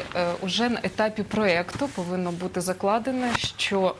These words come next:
можливо, у цьому будинку будуть проживати люди з обмеженими можливостями. Це все повинно враховуватись, чи коли тільки будівля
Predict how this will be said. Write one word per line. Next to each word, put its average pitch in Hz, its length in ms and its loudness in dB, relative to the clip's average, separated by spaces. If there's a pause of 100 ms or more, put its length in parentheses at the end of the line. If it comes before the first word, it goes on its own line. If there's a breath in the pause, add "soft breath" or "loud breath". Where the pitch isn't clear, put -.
можливо, 190 600 2
у 165 80 0
цьому 165 300 -4
будинку 202 460 0
будуть 165 180 -6
проживати 170 540 0
люди 214 340 2
з 170 80 -2
обмеженими 160 440 -2
можливостями. 190 520 0
Це 240 180 0
все 233 220 -2
повинно 208 360 0
враховуватись, 202 800 0
чи - 120 -2
коли 208 240 0
тільки 202 280 -4
будівля 196 460 0